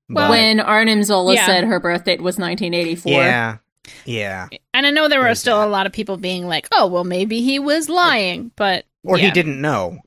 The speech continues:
Speaker 1: Ar-, Arnim Zola only has access to what's on a computer.
Speaker 2: Right.
Speaker 1: And if you're faking somebody's information, you could easily say their date of birth is nineteen eighty-four
Speaker 2: Right.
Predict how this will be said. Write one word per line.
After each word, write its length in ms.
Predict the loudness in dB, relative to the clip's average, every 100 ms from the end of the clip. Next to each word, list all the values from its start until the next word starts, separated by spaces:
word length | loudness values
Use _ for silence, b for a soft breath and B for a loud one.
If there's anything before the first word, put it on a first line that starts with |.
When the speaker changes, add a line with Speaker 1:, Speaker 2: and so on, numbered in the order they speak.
| -4
Speaker 1:
Ar-, 140 | 0
Arnim 280 | 0 0 0
Zola 380 | 0 2 2 0
only 240 | -2 -4
has 180 | -4 -2
access 360 | -4 -4 -10 -10
to 80 |
what's 200 | -10 -8
on 80 | -10
a 40 | -12
computer. 540 | -14 -12 -10 -10 -12 -4
Speaker 2:
Right. 220 | -2 -2
Speaker 1:
And 100 | -2
if 140 | -2
you're 100 | -6
faking 440 | -2 0 0 -2 -4
somebody's 460 | -2 -2 -2 -4
information, 680 | -6 -8 -6 -6 -6 -8 -10
you 100 | -12
could 140 | -12
easily 380 | -10 -10 -10 -10
say 220 | -10 -8
their 140 | -8 -8
date 220 | -10 -12
of 80 | -10
birth 220 | -10 -10
is 100 | -14
nineteen 340 | -16 -18 -18 -16
eighty-four 320 | -16 -10 -4
Speaker 2:
Right. 220 | -2 -4